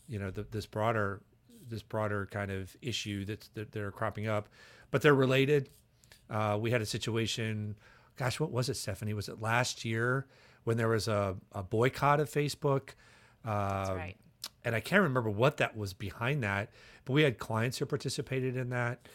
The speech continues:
Speaker 1: Uh, a lot of questions for us about should we participate? What difference does it make? Uh, and so this has kind of come up before. I think we can leave this part of the conversation with,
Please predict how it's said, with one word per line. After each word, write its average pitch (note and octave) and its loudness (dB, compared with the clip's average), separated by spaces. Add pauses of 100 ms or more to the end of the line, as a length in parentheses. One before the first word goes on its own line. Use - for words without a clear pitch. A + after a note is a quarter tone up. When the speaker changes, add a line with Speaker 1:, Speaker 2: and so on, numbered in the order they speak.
(380)
Speaker 1:
Uh, G2+ 0
a G2 -2
lot A#2+ 6
of C3 0
questions A#2+ 0
for A#2 -4
us G#2+ -2
about G2 -4
should C#3 -2
we D#3 0
participate? C3 -2 (520)
What A2 -2
difference C3+ -2
does B2 0
it B2+ -8
make? A2+ -4 (460)
Uh, G2 -4
and A#2 -2
so C3 4
this C#3 -2
has E3 -2
kind D#3+ -2
of A#2 -6
come C#3 -2
up C3 -2
before. A#2+ 2 (380)
I B2 2
think C3+ 0
we C3 0
can A#2 -2
leave B2+ 0
this B2 -2
part A2+ -2
of G#2 -2
the G#2 -6
conversation G#2+ -6
with, G#2 -4